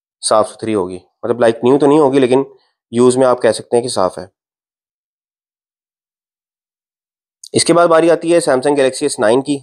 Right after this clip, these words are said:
तो एस नाइन का मेरे पास ये स्टॉक है, इसके अंदर ये जो आपको अभी मैं दिखा रहा हूँ ये Samsung Galaxy एस नाइन Snapdragon वाला है और इसके अंदर जो स्टॉक है ये भी ग्लास ब्रेक वाला स्टॉक है।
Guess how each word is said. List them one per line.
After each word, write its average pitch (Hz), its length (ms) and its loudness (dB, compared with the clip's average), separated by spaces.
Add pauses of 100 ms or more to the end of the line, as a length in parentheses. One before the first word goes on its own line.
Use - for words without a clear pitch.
(200)
तो - 140 -6
एस 147 240 0
नाइन 143 260 4
का 156 120 0
मेरे 147 140 2
पास 147 120 0
ये 147 160 0
स्टॉक 127 340 0
है, 131 120 4
इसके - 240 -2
अंदर 131 320 0 (640)
ये 120 100 4
जो 127 120 2
आपको 117 300 0
अभी 139 180 2
मैं 147 100 2
दिखा 117 260 0
रहा 117 100 2
हूँ 127 140 -4 (1160)
ये 131 240 4
Samsung 127 420 2
Galaxy 117 340 0
एस 120 160 -2
नाइन 117 220 2
Snapdragon 117 540 0
वाला 120 180 2
है 127 140 0 (1700)
और 113 220 4 (120)
इसके 147 260 -2
अंदर 156 320 4
जो 139 160 0
स्टॉक 135 420 0
है 127 180 2 (1120)
ये 123 140 2
भी 131 440 0 (440)
ग्लास 110 340 2 (100)
ब्रेक 104 260 0
वाला 123 140 2
स्टॉक 104 300 0
है। 120 80 -2